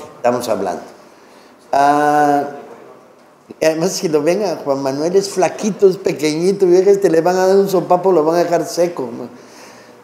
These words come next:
Este, pero duro, duro, buen narrador, buen narrador. ¿Cuál es la, la columna vertebral de la historia del Corojo? La columna vertebral es, durante diez años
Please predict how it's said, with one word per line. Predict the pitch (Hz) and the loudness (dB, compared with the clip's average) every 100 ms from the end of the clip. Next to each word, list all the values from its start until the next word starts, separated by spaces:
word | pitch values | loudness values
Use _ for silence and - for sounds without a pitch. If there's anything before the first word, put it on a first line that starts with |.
| - | -4
Este, | 135 123 - 120 - | -2 -2 -2 -2 0
pero | 107 117 113 | 2 2 2
duro, | 117 165 165 156 | 0 2 4 4
duro, | 139 120 113 | 4 2 0
buen | 107 156 196 175 | -2 -2 -2 -2
narrador, | 139 127 131 147 | -4 -6 -6 -6
buen | 143 143 170 | -6 -4 -4
narrador. | 156 120 123 123 - - - - - | -2 -2 0 -2 -6 -20 -20 -20 2
¿Cuál | 247 262 | 4 6
es | 220 | 4
la, | 226 202 190 - | 6 4 2 0
la | 190 | 2
columna | 190 208 220 214 | 6 6 6 6
vertebral | 190 190 170 - 185 175 190 185 156 117 - - - | 8 6 6 4 4 6 8 6 4 -4 -18 -20 -4
de | 135 135 | 0 2
la | 139 | 2
historia | 135 175 170 | 4 4 6
del | 156 127 | 4 2
Corojo? | 131 107 - - - _ _ _ - - | 0 0 -6 -16 -20 _ _ _ -20 -10
La | 143 143 | -6 4
columna | 190 240 240 | 6 6 4
vertebral | 202 185 180 185 170 | 2 0 2 4 4
es, | 143 - - - - - - - - - - | 2 0 -10 -14 -20 -20 -20 -20 -20 -20 0
durante | 160 175 170 165 165 165 156 156 151 139 - - - - - | 4 4 4 0 -2 0 2 2 2 0 -8 -14 -18 -20 -6
diez | 160 220 - | 2 4 4
años | 202 208 254 247 - | 2 2 0 -6 -12